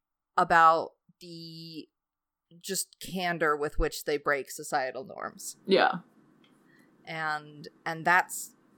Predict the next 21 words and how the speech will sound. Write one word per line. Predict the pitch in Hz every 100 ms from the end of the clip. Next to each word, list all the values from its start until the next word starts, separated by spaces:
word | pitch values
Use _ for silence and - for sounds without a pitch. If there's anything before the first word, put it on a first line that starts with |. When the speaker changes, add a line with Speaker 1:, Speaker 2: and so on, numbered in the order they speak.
| _ _
Speaker 1:
you | 202 208
know, | 160 160
that's | 185 190 202
really | 202 208 196 175
a, | 147 147 -
a | 165
foundation | - 180 170 165 175 214 - 180 156
for | - - 202 214 190 156 143 _ _ -
performance | 156 - - 170 233 143 - - - - -
Speaker 2:
Mm-hmm. | 175 165 165 160 160 175 214 _ _ _ _ 175
Speaker 1:
as | 175 -
far | 175 165
as | 160 156
our | 147
classical | - 156 147 160 - 143
notion | 151 156 - 143
of | 135
performance | - 107 175 175 143 -
goes. | - - - - -
Speaker 2:
Yes. | 170 170 - - _ _ _ _ _ _
Speaker 1:
Um, | - 160 160 160 160